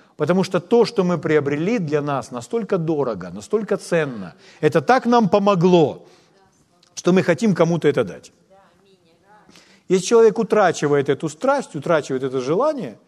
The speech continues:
её нужно обязательно воскресить, потому что этот огонь должен гореть всегда.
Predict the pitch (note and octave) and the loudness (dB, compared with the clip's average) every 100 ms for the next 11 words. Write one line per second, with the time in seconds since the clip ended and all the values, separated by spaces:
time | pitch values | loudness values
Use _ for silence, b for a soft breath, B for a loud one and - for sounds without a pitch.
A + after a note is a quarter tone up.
0 | _ - C3 C3+ D3 F#3 G3 E3+ C#3 D3+ | _ -10 -8 -6 -6 -6 -4 -4 -4 -6
1 | D#3 F#3+ F#3 C#3 C3 _ _ _ _ _ | -10 -12 -14 -16 -20 _ _ _ _ _
2 | C#3+ D3 D3+ D3+ D3 D3+ B2+ D3 D#3+ C#3+ | -6 -4 -2 -2 0 -2 -2 -2 -4 -4
3 | C3 A#2+ A2+ - D3 A2+ | -4 -4 -6 -10 -14 -16